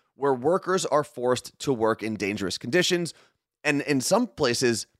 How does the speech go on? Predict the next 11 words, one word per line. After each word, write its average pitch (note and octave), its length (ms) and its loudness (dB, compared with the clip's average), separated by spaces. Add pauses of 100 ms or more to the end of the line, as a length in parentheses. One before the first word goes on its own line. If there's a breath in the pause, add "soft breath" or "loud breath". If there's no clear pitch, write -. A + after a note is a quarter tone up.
(180)
forced D#3+ 380 2
to E3 100 0
work D3 300 2
without C3+ 260 4
the D3 120 0
option C#3 340 2
of A2+ 160 0
ever A#2+ 240 4
leaving. A#2 400 2 (260)
Those G3 380 0
groups - 460 0